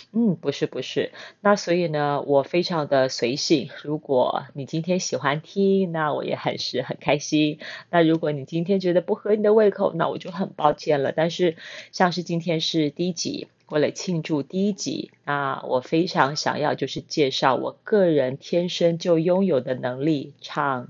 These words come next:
歌。那所以我今天可能会跟各位，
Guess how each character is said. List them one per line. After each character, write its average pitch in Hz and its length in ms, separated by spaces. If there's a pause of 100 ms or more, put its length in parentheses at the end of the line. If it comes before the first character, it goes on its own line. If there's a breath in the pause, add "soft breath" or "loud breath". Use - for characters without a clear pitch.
(140)
歌。 160 540 (600 loud breath)
那 185 120
所 180 160
以 - 20
我 127 80
今 160 240
天 165 360
可 165 240
能 - 160
会 147 180
跟 143 220
各 139 220
位， 127 300